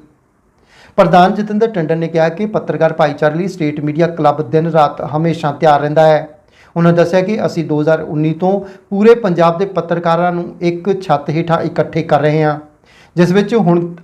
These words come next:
ਤੱਕ ਅਸੀਂ ਇੱਕ ਹਜ਼ਾਰ ਆਫਲਾਈਨ ਤੇ ਚੌਦਾਂ ਸੌ ਆਨਲਾਈਨ ਵੀ ਜੋੜ ਚੁੱਕੇ ਹਾਂ।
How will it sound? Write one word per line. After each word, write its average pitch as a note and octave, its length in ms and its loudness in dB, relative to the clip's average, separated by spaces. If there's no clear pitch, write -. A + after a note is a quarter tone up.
ਤੱਕ F3 260 4
ਅਸੀਂ A3 240 -2
ਇੱਕ F3 240 -4
ਹਜ਼ਾਰ D#3 380 2
ਆਫਲਾਈਨ F3 540 0
ਤੇ A3+ 100 4
ਚੌਦਾਂ G3+ 400 2
ਸੌ G#3 180 -4
ਆਨਲਾਈਨ E3+ 300 0
ਵੀ D3+ 160 -8
ਜੋੜ D3+ 260 0
ਚੁੱਕੇ D#3+ 260 -4
ਹਾਂ। D3+ 220 0